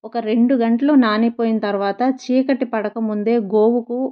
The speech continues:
ఆ గురువారం రోజు సాయంత్రంగా శనగలను తినిపించేయండి. ఆ పదకొండు రూపాయి కాయిన్స్ను మాత్రం బాబా గారి హుండీలో వేసేయండి.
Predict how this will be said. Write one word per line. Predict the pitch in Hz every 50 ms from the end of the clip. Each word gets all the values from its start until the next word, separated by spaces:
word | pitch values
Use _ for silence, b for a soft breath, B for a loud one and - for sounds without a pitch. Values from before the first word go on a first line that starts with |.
| - -
ఆ | 208 208
గురువారం | 202 190 208 208 208 220 226 233 226 233 233 220
రోజు | 214 208 202 196 202 196
సాయంత్రంగా | - - 208 202 208 220 220 220 233 226 226 220 214 214 233 269 339 B B B B B _ _ _
శనగలను | - 226 214 226 220 233 220 226 220 220 233
తినిపించేయండి. | 233 - 220 202 202 - 220 214 220 - 220 202 190 190 190 185 208 226 254 269 - 220
ఆ | 214 214
పదకొండు | 214 - 202 196 220 226 - 254 254 254 254 262
రూపాయి | 233 226 220 214 - 220 208 208 208
కాయిన్స్ను | 208 - 214 208 208 208 208 214 208 - 208 202 202
మాత్రం | 196 196 196 190 190 - 214 240 240
బాబా | 214 214 202 202 202 214 220
గారి | 214 214 208 208 233 240
హుండీలో | 226 220 220 214 214 233 226 214 220 226 214
వేసేయండి. | 196 190 190 190 196 190 190 185 185 180 185